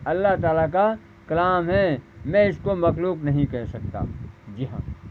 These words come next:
دھیان کے ساتھ سنیں۔ وہ جواب سن کر حاکم نے آپ کے ہاتھ پاؤں بند، باندھ کر، یعنی بندھوا کر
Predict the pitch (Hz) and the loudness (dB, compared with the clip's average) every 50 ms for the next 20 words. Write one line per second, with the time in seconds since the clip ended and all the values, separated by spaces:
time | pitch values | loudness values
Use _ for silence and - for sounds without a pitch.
0 | - - - - - - 139 151 170 175 160 139 147 - - 117 110 101 107 107 | -18 -18 -18 -16 -6 -2 0 2 2 2 0 0 -2 -2 -4 -4 -4 -6 -8 -8
1 | 101 95 87 87 - - - - - - - - - - - - - - - - | -10 -10 -10 -10 -10 -10 -10 -10 -12 -12 -14 -14 -14 -16 -18 -20 -20 -20 -20 -18
2 | - - - - - - 175 202 208 185 196 190 185 202 226 240 240 190 185 208 | -16 -14 -12 -8 0 4 6 6 6 6 6 6 8 8 8 8 8 6 4 0
3 | 208 196 202 196 180 175 180 180 170 180 185 185 185 180 170 170 170 160 165 185 | 0 2 2 4 4 6 4 4 2 0 -2 0 2 4 4 4 4 2 0 0
4 | 170 151 147 156 175 180 170 - - 160 165 170 160 147 156 156 147 131 120 113 | 2 2 4 2 2 2 0 0 0 0 0 2 2 2 0 0 0 -2 -2 0
5 | 135 156 170 165 151 147 165 156 143 117 107 - - - - - - - - - | 0 0 0 -2 -2 0 0 0 0 0 -4 -10 -16 -18 -18 -18 -18 -16 -10 -6
6 | 143 151 170 165 160 170 160 156 151 165 185 190 - 185 170 147 | -4 -2 0 0 0 2 4 4 4 6 4 4 4 2 2 2